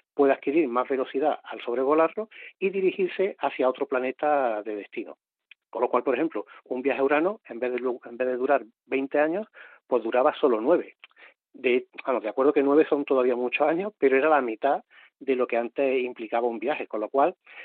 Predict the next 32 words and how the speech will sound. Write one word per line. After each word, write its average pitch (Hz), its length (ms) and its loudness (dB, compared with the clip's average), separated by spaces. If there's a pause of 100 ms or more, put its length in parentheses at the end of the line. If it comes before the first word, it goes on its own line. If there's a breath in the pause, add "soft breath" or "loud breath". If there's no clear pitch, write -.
ya 156 180 0
no 185 120 2
era 180 140 4
tan 170 180 0
descabellado. 156 580 2
O 101 60 -8
sea, 113 140 -2
pensaba 139 380 -2
que 151 140 0
viajar 139 380 0
a 127 80 0
otros 135 280 -2
mundos 143 460 -4 (180)
im-, 110 400 -12
implicaría 120 520 -4
décadas 139 480 2
y 127 60 0
décadas 117 380 -2
de 120 80 -4
viaje, 160 380 -2 (360 loud breath)
y 160 120 -2
bueno, 147 200 4
ahora 120 200 2
ya 139 140 0
se 139 80 0
veía 151 160 0
que, 117 340 -6
que 113 100 -8
en 110 120 -8
una 139 280 -2
sola 143 200 4
década, 175 340 0